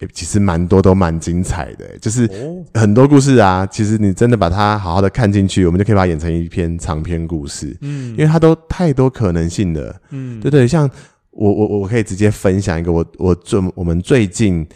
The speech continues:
Speaker 1: 的这一场演出，上个礼拜六，
Speaker 2: 嗯。
Speaker 1: 然后，呃，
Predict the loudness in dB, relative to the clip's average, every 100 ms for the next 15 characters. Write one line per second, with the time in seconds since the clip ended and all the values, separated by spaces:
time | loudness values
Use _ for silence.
0 | _ -6 -4 -2 -6 -12 -18 _ -2 2
1 | 2 0 -4 -4 -4 -6 -4 -4 -4 -8
2 | -6 -6 -4 -6 -6 -4 -2 -2 -4 -6
3 | -16 -14 -12 -6 -2 4 4 2 -4 _
4 | -2 2 2 2 -2